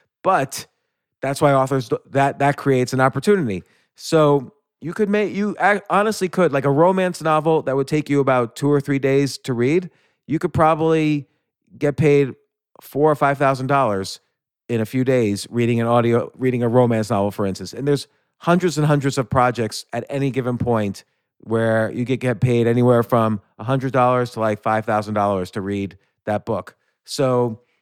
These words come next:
that is a site where you could potentially make money from home or in a studio or whatever, and, and make your own hours and so on. Another one, uh, site that I found, Text Broker, T E X T broker dot com.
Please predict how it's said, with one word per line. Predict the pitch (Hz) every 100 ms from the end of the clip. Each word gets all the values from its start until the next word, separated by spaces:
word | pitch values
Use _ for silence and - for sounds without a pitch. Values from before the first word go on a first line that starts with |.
| _ -
that | 147 151
is | 101 165 156 -
a |
site | - 135 127
where | 135
you |
could | 127 113
potentially | 135 123 135 127 120 -
make | 117 127
money | 123 127 123 117 -
from | - 127 123
home | 123 120 120
or | 110 113 -
in | - 127
a |
studio | 113 127 120 120
or | 117 113
whatever, | 117 113 110 113
and, | 107 107 -
and | 110 104 98 -
make | 113 110
your | 110
own | 110 110
hours | 110 107 98
and | 104
so | - 107
on. | 104 104 - _ _ _ _
Another | 135 170 185
one, | 175 156 147 147 - -
uh, | - -
site | 143 135
that | 131
I | 123
found, | 127 117 120 117 - _ _ _ -
Text | 160 165 - - -
Broker, | - 131 131 120 101 98 _ _
T | - 143 131
E | 127
X | 120 -
T | 139 123
broker | 110 117 120
dot | 113 107
com. | - 143 143 139